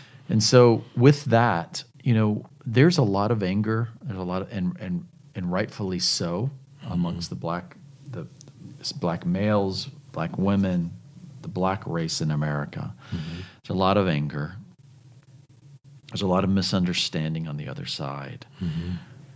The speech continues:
Speaker 1: What do you think needs to be done? You touched on it. You s-, talked about better background checks,
Speaker 2: Mm-hmm.
Speaker 1: voting. What would you say to that person that says,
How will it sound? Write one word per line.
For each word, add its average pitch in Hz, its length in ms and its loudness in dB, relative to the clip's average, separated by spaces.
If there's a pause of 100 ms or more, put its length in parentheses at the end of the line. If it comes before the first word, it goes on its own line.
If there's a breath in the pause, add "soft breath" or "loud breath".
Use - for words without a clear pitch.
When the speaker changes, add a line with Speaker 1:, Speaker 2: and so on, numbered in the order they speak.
(180)
Speaker 1:
What 185 180 2
do 202 80 -4
you 127 260 2
think 95 500 -2
needs 90 320 -2
to - 100 -8
be - 200 -6 (100)
done? 76 500 -6
You 101 320 0
touched - 480 -4
on 82 180 -2
it. 80 220 -8
You 90 140 -6
s-, - 140 -4
talked 110 360 -4
about 82 400 -4 (180)
better 98 400 -2
background 82 600 -4
checks, - 520 -10
Speaker 2:
Mm-hmm. - 300 -12
Speaker 1:
voting. 80 540 0 (1400 loud breath)
What 170 140 4
would 220 120 2
you 202 80 2
say - 160 4
to 135 100 6
that 117 180 2
person 95 320 -2
that 85 160 -4
says, 80 500 -6